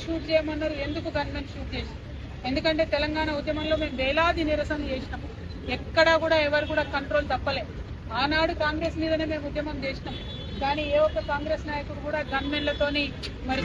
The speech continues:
షూటింగ్ ఏపీయలేదు, తెలంగాణ ఉద్యమకారుల మీద ఫైరింగ్ ఏపీయలేదు. మరి ఇవాళ ఇంత స్థిమితం లేనటువంటి ఒక ఎంఎల్సీ, ఆయన గన్మెన్లు ఉండడం అవసరమా?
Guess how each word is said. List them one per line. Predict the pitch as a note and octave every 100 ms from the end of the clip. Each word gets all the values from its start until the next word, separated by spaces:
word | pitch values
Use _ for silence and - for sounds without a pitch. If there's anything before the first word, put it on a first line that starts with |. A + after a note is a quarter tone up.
| -
షూటింగ్ | D4 - C#4+ C#4
ఏపీయలేదు, | C#4+ D4 C#4+ C#4+ D4+ E4+ - -
తెలంగాణ | B3+ C4+ C#4+ C#4+ C#4
ఉద్యమకారుల | C4+ C#4 C4+ C4+ C#4 C#4
మీద | C4 B3+
ఫైరింగ్ | B3+ C#4 B3+ B3
ఏపీయలేదు. | C4 A#3+ A#3+ - - - - -
మరి | A#3+ C#4
ఇవాళ | A#3+ C#4 D#4 D#4 - C4+
ఇంత | D4+ D#4 -
స్థిమితం | - D4+ E4+ E4+ D#4+
లేనటువంటి | D#4 D#4 D4+ - D4 F#3+ G3 - - - - - B3
ఒక | B3+ C4+ C4
ఎంఎల్సీ, | C#4 D4+ - D#4+ E4+ - C4
ఆయన | B3+ C4 A#3+
గన్మెన్లు | B3 C#4+ D#4 C#4+
ఉండడం | C#4 C#4+ D4 B3+
అవసరమా? | C4 C#4+ C4 C4